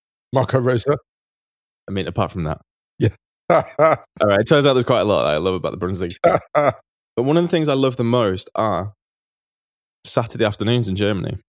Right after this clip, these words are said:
Speaker 2: So for those of you who don't know, I've mentioned this a few times, but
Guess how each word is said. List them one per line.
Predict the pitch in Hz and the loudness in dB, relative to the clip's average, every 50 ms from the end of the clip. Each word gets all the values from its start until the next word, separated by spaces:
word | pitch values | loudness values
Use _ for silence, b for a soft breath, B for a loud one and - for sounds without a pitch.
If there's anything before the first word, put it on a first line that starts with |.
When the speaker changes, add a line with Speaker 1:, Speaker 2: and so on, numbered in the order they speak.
| _ - | _ -10
Speaker 2:
So | - - 117 110 110 107 104 98 - | -4 -2 0 0 2 2 0 -2 -4
for | - - - 104 | -6 -8 -4 -2
those | 117 117 117 113 113 | 0 2 2 0 0
of | 113 101 | -2 -2
you | 104 104 104 101 | -2 0 0 0
who | 95 104 95 92 92 90 90 87 - - _ _ _ _ _ _ _ _ - | 0 0 0 0 0 0 -2 -4 -6 -10 _ _ _ _ _ _ _ _ -2
don't | 98 95 92 90 - - - | 0 0 0 -2 -4 -4 -4
know, | 92 87 85 - - - - 85 98 - _ _ _ _ _ _ _ _ _ _ _ - | -4 -4 -4 -4 -6 -8 -8 -8 -8 -10 _ _ _ _ _ _ _ _ _ _ _ -8
I've | - 98 95 | -8 -6 -4
mentioned | 104 101 101 101 101 - 92 85 | -2 -2 -2 -2 -2 -4 -4 -4
this | 82 80 - | -4 -6 -8
a | - | -8
few | - - 90 85 | -8 -6 -6 -6
times, | - - 82 80 80 - - - | -6 -6 -6 -6 -6 -8 -8 -4
but | - 92 87 - | -2 -2 -2 -4